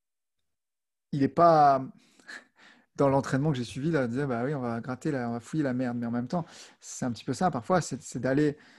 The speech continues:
c'est, c'est d'accepter aussi d'aller dans des zones, des parts d'ombre. Des, on a des parts d'ombre, on a des parts de lumière. Euh, et être dans son authenticité, c'est aussi aller chercher ces parts d'ombre.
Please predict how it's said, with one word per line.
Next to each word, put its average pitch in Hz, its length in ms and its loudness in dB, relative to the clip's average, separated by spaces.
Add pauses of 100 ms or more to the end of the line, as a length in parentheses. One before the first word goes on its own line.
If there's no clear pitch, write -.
(180)
c'est, - 220 -8 (160)
c'est - 180 -8
d'accepter 151 460 0
aussi - 360 0
d'aller 135 200 4
dans 135 100 2
des 131 120 0
zones, 143 320 2
des 131 100 2
parts 131 240 0
d'ombre. 190 380 4
Des, 123 160 -2 (220)
on 131 120 -4
a 131 80 2
des 139 120 4
parts 127 180 2
d'ombre, 170 220 0
on 123 40 -2
a 120 60 -2
des 120 80 -4
parts 123 140 -2
de 117 60 -4
lumière. 123 360 -4 (680)
Euh, 117 380 -4 (320)
et 127 180 0
être 127 80 -2
dans 127 120 0
son 135 180 -2
authenticité, - 540 -4
c'est 143 140 -2
aussi 139 220 2
aller 135 120 2
chercher 131 320 -8
ces 127 140 -8
parts 123 200 -6 (180)
d'ombre. 127 380 -6